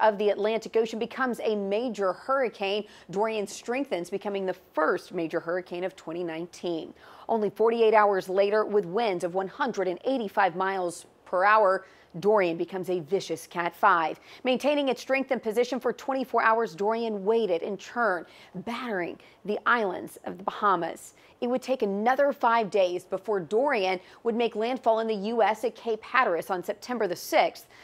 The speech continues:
So from the tip of Florida all the way to the coastline of Maine, every inch of the East Coast felt Dorian's fury. Now post-tropical, Dorian still left a mark as far north as Canada. Well, here's Dorian by the numbers.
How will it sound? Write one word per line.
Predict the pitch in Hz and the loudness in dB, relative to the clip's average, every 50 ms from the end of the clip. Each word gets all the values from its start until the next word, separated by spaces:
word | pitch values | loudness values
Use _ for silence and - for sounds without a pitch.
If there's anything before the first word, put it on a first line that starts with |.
| - _ | -20 _
So | - 185 170 | -6 -6 -4
from | - 185 175 | -2 -2 -2
the | 165 165 | -4 -4
tip | - - 247 233 247 | -4 -4 -4 0 0
of | 220 - | -2 -2
Florida | - - 208 220 233 226 220 | -2 -2 0 2 4 4 2
all | - - 190 196 220 247 254 262 269 | 2 4 4 4 6 6 6 4 2
the | 277 302 | 2 2
way | 277 262 226 175 | 2 2 2 0
to | 165 170 | 0 -4
the | 175 | -6
coastline | - - - 220 240 220 - - 220 208 202 190 | -6 -6 -6 -6 -6 -6 -4 -4 -2 -2 -2 -2
of | 175 160 | -4 -4
Maine, | 185 196 196 202 214 202 - - - - - - | -2 0 0 0 0 -2 -4 -8 -20 -12 -4 0
every | - 277 262 240 269 277 262 | 0 0 0 0 0 0 0
inch | 262 240 208 - 202 | 0 -2 -2 -2 -4
of | 175 170 | -6 -6
the | 202 - - | -8 -8 -6
East | - 240 226 - - | -6 -6 -6 -8 -6
Coast | - 214 240 247 - - | -4 -2 -2 -2 -2 -2
felt | - 190 185 180 151 | 0 0 0 0 -2
Dorian's | 180 190 190 185 180 170 165 - - | -4 -2 -2 -2 -4 -6 -6 -10 -14
fury. | - - 226 220 208 190 170 - - - _ - - - - - | -10 -2 2 4 6 6 6 4 0 -6 _ -20 -20 -20 -14 -6
Now | 190 196 214 220 226 247 262 | 0 6 8 10 10 10 8
post-tropical, | 226 - 196 208 180 160 - - - 214 214 226 220 262 - 277 262 269 269 - - - - - 165 | 6 2 -2 0 0 0 -2 -2 2 6 6 6 6 4 6 6 6 6 6 2 -8 -20 -16 -8 -2
Dorian | 202 214 233 233 233 233 220 | 2 2 2 2 2 0 -4
still | - - - - 254 208 180 | -6 -4 0 2 4 4 4
left | 170 170 - - | 4 2 0 0
a | 185 | -2
mark | 175 175 185 190 208 - | 0 0 0 0 0 -2
as | 214 - - | -6 -8 -6
far | - - 214 214 208 | -2 0 2 2 2
north | 208 220 240 262 285 294 - - _ _ _ _ _ _ - | 2 2 2 2 2 0 -2 -6 _ _ _ _ _ _ -6
as | 302 269 - - | -6 -6 -8 -10
Canada. | - - - 196 180 160 151 160 - - - _ _ _ _ _ _ _ _ _ - | -14 -6 -4 -2 0 0 0 0 0 -2 -4 _ _ _ _ _ _ _ _ _ -6
Well, | 226 | -4
here's | - 302 339 359 381 339 247 | -2 0 2 2 2 0 0
Dorian | 196 233 247 247 226 202 175 165 160 160 | 0 4 4 6 6 4 2 -2 -4 0
by | 180 180 185 | 2 2 2
the | 180 170 | 2 2
numbers. | 175 190 190 185 165 156 - - - - | 2 2 2 2 2 0 -4 -6 -12 -20